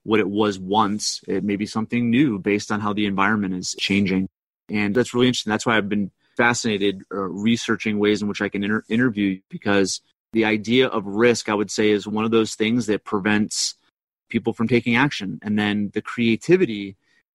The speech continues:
is also one of those things that is,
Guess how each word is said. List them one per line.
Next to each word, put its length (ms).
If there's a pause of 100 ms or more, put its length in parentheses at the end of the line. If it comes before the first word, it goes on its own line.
(160)
is 160
also 320
one 200
of 80
those 400
things 260
that 220 (100)
is, 340